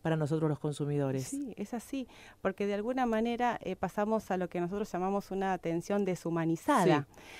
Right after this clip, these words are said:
Speaker 2: Eh, so pretexto de las vías rápidas, de los medios de comunicación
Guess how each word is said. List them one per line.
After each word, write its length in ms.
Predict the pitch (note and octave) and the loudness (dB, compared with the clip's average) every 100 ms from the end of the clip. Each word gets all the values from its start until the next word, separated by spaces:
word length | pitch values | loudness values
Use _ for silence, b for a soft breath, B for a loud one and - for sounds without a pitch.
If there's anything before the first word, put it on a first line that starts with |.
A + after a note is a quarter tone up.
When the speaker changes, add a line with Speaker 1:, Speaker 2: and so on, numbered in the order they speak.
| B | B
Speaker 2:
Eh, 180 | - F3 | -2 -2
so 180 | - G3 | 2 2
pretexto 580 | G3 F#3+ A3+ B3 A#3+ G#3+ | 2 2 2 2 4 4
de 120 | F#3+ | 6
las 320 | F3+ E3+ E3+ | 4 0 0
vías 260 | G3+ G3+ F#3+ | 2 2 4
rápidas, 800 | A3+ A#3+ A#3+ A#3 B3 B3+ C4 | 4 4 2 0 4 2 0
de 120 | F#3+ F3 | -2 0
los 140 | E3 | 0
medios 480 | E3+ F#3 G3 F#3 - | -2 0 0 0 -2
de 100 | E3 | -6
comunicación 920 | E3 D#3+ E3 D#3+ E3 E3 F#3+ F#3+ F#3 | -2 -2 0 -2 -4 -4 0 2 2